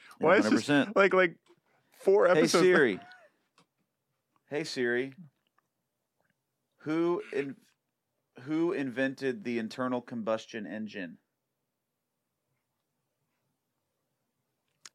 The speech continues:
Speaker 2: This is how every Siri engagement goes,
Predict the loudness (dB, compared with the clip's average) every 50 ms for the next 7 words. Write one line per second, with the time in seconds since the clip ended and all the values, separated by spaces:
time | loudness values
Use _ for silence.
0 | _ _ _ _ _ _ _ _ _ _ _ _ _ -6 -4 -2 0 0 -2 -2
1 | -4 -12 -12 -2 0 0 2 2 2 0 2 0 -2 -2 -2 -2 -2 -2 -2 -2
2 | -4 -6 -8 -6 -6 -6 -6 -8 -10 -8 -6 -8 -8 -8 -14 -18